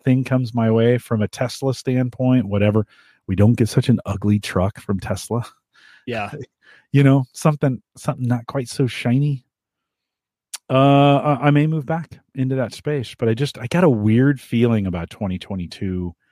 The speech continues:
Speaker 1: in all this chaos that's going on. What's crazy, Mike, this chaos didn't happen during the pandemic. It's been all this, it seems
Speaker 2: It's like this
Speaker 1: like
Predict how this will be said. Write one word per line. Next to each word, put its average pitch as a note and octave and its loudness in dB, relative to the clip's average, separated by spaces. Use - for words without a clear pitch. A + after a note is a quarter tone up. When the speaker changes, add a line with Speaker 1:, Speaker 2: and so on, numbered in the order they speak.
Speaker 1:
in A#2 -2
all A2 4
this G#2+ 0
chaos F#2+ -4
that's F#2 -6
going F2+ -4
on. F2+ -4
What's D3+ 0
crazy, F#3 0
Mike, F2+ -6
this - -18
chaos A#3+ 0
didn't D3 2
happen C3 0
during A#2 2
the F2+ -6
pandemic. E2 -12
It's - -4
been D3 2
all D#3+ 2
this, D#3+ 0
it B2+ -6
seems F3+ -4
Speaker 2:
It's C3 -6
like C3 -4
this A#2 -2
Speaker 1:
like A#2+ 0